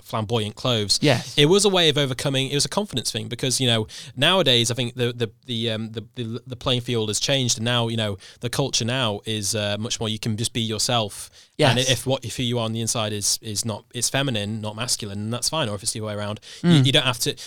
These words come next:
Speaker 1: But back then, I think the confidence thing was, it was a, the main barrier, because, you know, people who were, who've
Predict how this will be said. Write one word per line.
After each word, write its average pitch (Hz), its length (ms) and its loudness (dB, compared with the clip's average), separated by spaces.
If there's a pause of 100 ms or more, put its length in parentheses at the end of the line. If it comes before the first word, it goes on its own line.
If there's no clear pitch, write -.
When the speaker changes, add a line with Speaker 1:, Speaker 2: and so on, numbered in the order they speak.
Speaker 1:
But 143 220 -2
back 147 160 2
then, 151 100 0
I 139 60 0
think 127 180 -4
the 123 60 -6
confidence 139 540 -4
thing 110 260 0
was, 110 280 2
it 123 60 0
was 120 140 4
a, - 20 4
the 117 200 -2
main 120 220 4
barrier, 110 540 2
because, 120 300 0
you 131 60 4
know, 104 40 -2
people 143 300 2
who 123 180 2
were, 117 240 0 (300)
who've 120 360 -6